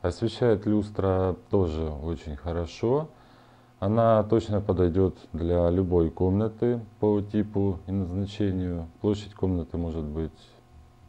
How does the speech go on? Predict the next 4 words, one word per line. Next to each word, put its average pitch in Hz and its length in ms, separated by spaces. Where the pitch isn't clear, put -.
порядка 78 560
двадцати 80 560
квадратных 73 540
метров. 95 480